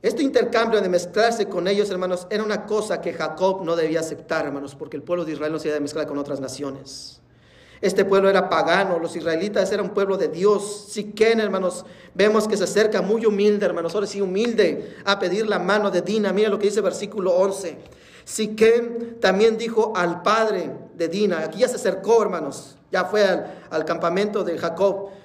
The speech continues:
Eh, Siquén también le dijo al padre de Dina y a los hermanos de ella: "Hallé yo gracia en vuestros ojos y daré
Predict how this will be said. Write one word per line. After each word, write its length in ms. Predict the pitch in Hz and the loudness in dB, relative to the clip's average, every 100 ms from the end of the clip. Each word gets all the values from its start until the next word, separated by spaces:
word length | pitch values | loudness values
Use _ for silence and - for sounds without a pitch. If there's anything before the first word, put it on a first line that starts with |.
| - - - | -20 -20 0
Eh, 340 | 165 170 165 | 4 6 4
Siquén 520 | 165 180 226 233 233 226 | 0 2 2 2 -4 0
también 320 | 180 185 226 | 0 2 2
le 80 | 214 | 2
dijo 200 | - 226 | 2 0
al 140 | - | 2
padre 340 | 208 220 196 | 2 2 2
de 180 | 190 175 | 0 -2
Dina 480 | 196 220 170 147 - | -2 -2 -4 -6 -10
y 80 | - | 0
a 60 | 175 | 2
los 200 | 170 - | 2 2
hermanos 460 | 170 196 226 233 | 0 2 0 0
de 120 | 196 202 | 2 2
ella: 320 | 156 147 - | 2 -2 -4
"Hallé 320 | 165 156 214 | -4 2 4
yo 180 | 226 240 | 4 2
gracia 540 | 196 214 185 - 170 165 | 2 0 0 0 -2 0
en 140 | 165 | -2
vuestros 400 | 156 156 175 170 | -2 -2 -2 -2
ojos 400 | 214 214 170 170 - - - - | -2 -4 -8 -10 -18 -20 -20 -10
y 120 | 185 | -4
daré 760 | 170 165 175 247 285 - - | 0 2 6 4 4 -4 -12